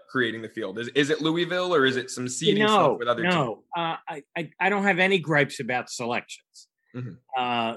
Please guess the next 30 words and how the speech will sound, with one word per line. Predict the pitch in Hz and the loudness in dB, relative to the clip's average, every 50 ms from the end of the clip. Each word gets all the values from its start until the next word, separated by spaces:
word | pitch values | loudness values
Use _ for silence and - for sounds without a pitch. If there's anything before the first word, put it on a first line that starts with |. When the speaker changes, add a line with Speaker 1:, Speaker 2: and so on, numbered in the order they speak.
| - - | -8 -4
Speaker 2:
Lou-, | 151 147 156 165 170 160 | 0 2 4 4 4 2
Louisville | 160 151 156 165 160 147 165 151 | 0 2 2 4 4 4 4 4
was | 147 147 139 131 | 4 2 0 -2
a | 135 | -4
weak, | 117 120 131 147 143 143 143 143 - - - - - - _ _ _ _ _ _ _ _ _ _ _ _ _ _ _ _ - | -4 -2 -2 0 0 0 -2 -4 -10 -20 -20 -20 -20 -20 _ _ _ _ _ _ _ _ _ _ _ _ _ _ _ _ -8
a | 123 120 | -6 -6
weak | 117 120 131 143 147 151 147 147 - 139 139 139 185 | -2 0 2 2 2 2 0 -2 -8 -10 -10 -6 -2
resume, | 151 147 135 127 - 117 120 113 113 110 107 107 110 104 _ _ _ _ _ _ _ _ _ _ _ - | 2 2 2 2 0 -2 -2 0 0 2 2 0 -2 -4 _ _ _ _ _ _ _ _ _ _ _ -8
uh, | 139 127 120 120 - - - | -6 -4 -4 -6 -6 -4 -2
in, | 160 165 151 - | -2 -2 -2 -2
in | 165 160 160 139 | -2 -2 -2 -2
part | - - 220 254 247 247 | 0 2 2 2 2 2
because | - 151 147 - 147 135 135 - | 0 -2 0 0 -4 -4 -2 0
they | - 135 | -2 -2
played | 117 - - 156 151 139 | -2 0 -2 -2 -2 -2
the | 131 | -4
fewest | 113 - - 151 156 156 151 139 - - - _ _ _ _ _ _ _ _ _ _ _ _ _ - | -10 -8 -2 0 0 2 2 0 -2 -4 -18 _ _ _ _ _ _ _ _ _ _ _ _ _ -10
league | 117 135 160 185 170 143 | -2 0 0 0 0 0
games | 143 135 123 123 123 117 | -2 0 0 -2 -4 -4
in | 135 131 | -4 -2
the | 131 127 127 | 0 0 2
A | 131 127 | 2 0
C | - - - 117 | 0 -2 -6 -6
C | 107 - - 185 185 151 101 95 113 135 _ - 120 | -6 -4 -4 -2 0 0 -2 -4 -6 -12 _ -18 -18
Speaker 1:
Mm-hmm. | 120 110 104 95 _ _ _ _ - | -16 -16 -18 -20 _ _ _ _ -4
Speaker 2:
on | 139 139 | -2 -2
account | 135 - - 147 127 123 123 | -2 0 0 0 0 2 0
of | 120 120 _ _ _ - | -2 -4 _ _ _ -4
covid, | 143 120 113 107 120 143 139 | -2 -2 -2 0 -2 -2 0
and, | 135 123 120 117 107 | 0 0 -2 -2 -6